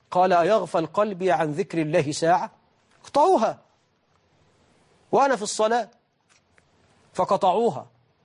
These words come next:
وقطع الذراع وقطع الرجل، بل وقطع عقلة من الإصبع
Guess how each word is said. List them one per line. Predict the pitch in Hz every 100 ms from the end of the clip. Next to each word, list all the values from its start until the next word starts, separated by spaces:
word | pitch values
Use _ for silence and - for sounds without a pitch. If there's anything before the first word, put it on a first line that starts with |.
| _ _ _ -
وقطع | 170 240 240 190
الذراع | 170 165 190 220 208 160 -
وقطع | 170 233 233 160
الرجل، | 190 180 220 165 165 139 _ _ _ _ _
بل | 156 190
وقطع | 202 214 254 208 202
عقلة | 247 - 208 190
من | 196
الإصبع | 196 208 220 262 180 214 208